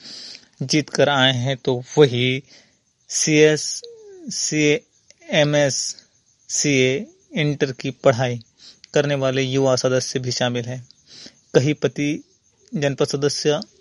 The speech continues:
चुने गए हैं, तो पंचायत की मुखिया पत्नी बनी हैं, तो कहीं जेठानी को जनपद का प्रतिनिधि मिला है, तो देवरानी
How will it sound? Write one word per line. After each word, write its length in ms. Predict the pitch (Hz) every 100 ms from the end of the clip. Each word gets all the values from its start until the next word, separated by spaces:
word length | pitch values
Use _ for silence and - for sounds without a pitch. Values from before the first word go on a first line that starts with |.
| _
चुने 240 | - 143 139
गए 140 | 139
हैं, 220 | 123 143
तो 420 | 135 131 127 131 -
पंचायत 580 | - 139 131 139 131 131 _ - -
की 120 | 123
मुखिया 520 | 123 127 - 127 117 - _ - - - -
पत्नी 240 | 139 - 131
बनी 240 | 123 123
हैं, 180 | 120 127
तो 180 | 135 131
कहीं 400 | 151 135 123 131 _ - - -
जेठानी 580 | 143 135 151 151 156 220 247 -
को 300 | 139 135 135
जनपद 480 | 135 147 139 135
का 340 | - 131 127 139 _ - -
प्रतिनिधि 480 | - 135 139 135 131
मिला 240 | 127 127 127
है, 140 | 131
तो 480 | 127 127 127 127 131 - - - - _ -
देवरानी 680 | 135 147 147 135 131 135 180